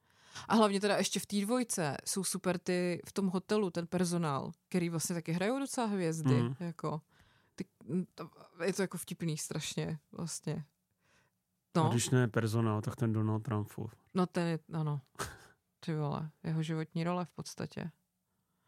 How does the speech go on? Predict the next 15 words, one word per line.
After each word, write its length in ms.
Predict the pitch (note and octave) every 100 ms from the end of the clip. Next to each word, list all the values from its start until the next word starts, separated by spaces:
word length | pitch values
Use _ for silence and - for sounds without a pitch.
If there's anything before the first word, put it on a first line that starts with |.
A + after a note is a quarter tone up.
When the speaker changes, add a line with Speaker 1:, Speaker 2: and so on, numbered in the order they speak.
| - - - - - -
Speaker 1:
No 120 | G#3+
tak 160 | B3+ C#4+
jo. 220 | F4 F#4+ - _ _ - - - -
A 360 | G3+ F#3+ G3 G#3+ - _ _ - -
počkat, 540 | F#3+ - E3 G#3+ A3+
už 120 | F#3+
se 100 | -
blížíme 680 | G3 F#3+ F3 F#3 D#3+ F3 B3
na 120 | B2 A#2+
Speaker 2:
Máme 240 | B2 C3
Speaker 1:
vrchol. 300 | C3+ E3+ A3+
Speaker 2:
v-, 40 |
eh, 300 | C3 B2+ B2+ B2+
medailové 400 | C3 C#3 C#3 C#3
pozice. 520 | C3+ B2 B2 -